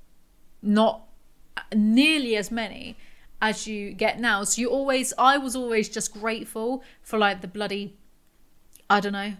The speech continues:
pomodoro spaghetti option at a restaurant, or a spinach and ricotta cannelloni thing. I think Pizza Express used to do that, and I used to really like that.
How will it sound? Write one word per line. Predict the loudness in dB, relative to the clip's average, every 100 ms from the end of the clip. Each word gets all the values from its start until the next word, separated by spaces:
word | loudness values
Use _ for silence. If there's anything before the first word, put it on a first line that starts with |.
| -10
pomodoro | 2 4 4 2 0 0 0 -2 -2 -6
spaghetti | -8 -4 0 0 2 2 2 -4 -8 -14 -20 -20 -20 _ -20 -20 -20 -20 -20 -18 -8
option | 0 0 0 -4 -2 -4 -6 _ _ _
at | 2 4 4
a | 0 -6 -14 _ -20 -20 -20 -16
restaurant, | -2 0 2 -2 -6 -6 -4
or | -4 -4
a |
spinach | -4 -4 -4 -4 -6
and | -8 -8 -8
ricotta | -6 -4 -4 -2 -4 -4 -10 -20 -20 -20 -20 -20 -20 -20 -20 -20 -20 -20 -20 -20 -16 -16 -16 -20 -18 -8
cannelloni | 0 0 2 2 2 2 0 -4 -6 -10
thing. | 0 0 0
I | -2
think | -4 -4
Pizza | -4 -6
Express | -6 -6 -4
used | -6 -8
to | -6
do |
that, | -6
and | -6
I |
used | -6 -8
to | -6
really | -4
like | -2
that. | 0 -2